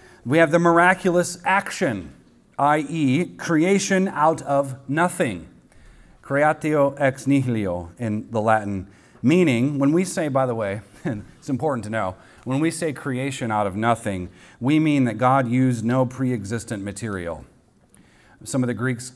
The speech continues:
Greek, uh, philosophers, and many of them believed that matter was eternal, and we're gonna talk about that, but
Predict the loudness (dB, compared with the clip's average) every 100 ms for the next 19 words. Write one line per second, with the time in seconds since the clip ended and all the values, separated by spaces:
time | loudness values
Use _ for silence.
0 | -20 -14 -6 -6 -6 -2 -2 -2 -4 -8
1 | -14 -20 -20 -18 -6 -2 -2 -2 -6 -6
2 | -4 -4 -4 -2 -2 -4 -4 -6 -6 -6
3 | -6 -6 -8 -12 -8 -4 -4 -4 -6 -8
4 | -8 -8 -6 -6 -8 -10 -12 -14 -10 -6
5 | -6 -4 -4 -4 -2 -2 -4 -6 -6 -8